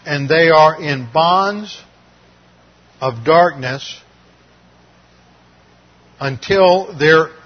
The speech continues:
future judgment. So this describes the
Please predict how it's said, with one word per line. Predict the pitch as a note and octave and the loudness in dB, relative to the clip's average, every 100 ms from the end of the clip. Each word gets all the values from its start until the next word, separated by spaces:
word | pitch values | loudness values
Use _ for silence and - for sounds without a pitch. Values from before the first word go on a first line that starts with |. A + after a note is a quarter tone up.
| - - | -18 -8
future | G3 F3 D3 C#3+ C#3+ _ _ _ B2 | -8 -6 -4 -4 -6 _ _ _ -14
judgment. | A#2+ E3 D#3+ A#2+ A#2+ _ _ _ _ _ _ _ _ _ _ _ _ _ _ _ _ _ - | -4 0 0 -2 -18 _ _ _ _ _ _ _ _ _ _ _ _ _ _ _ _ _ -6
So | D3+ | -4
this | C#3+ G3+ G#3+ | 0 0 0
describes | - G3+ - E3+ D#3+ E3 D3 | -4 -10 -4 -2 0 -2 -6
the | C#3+ | -10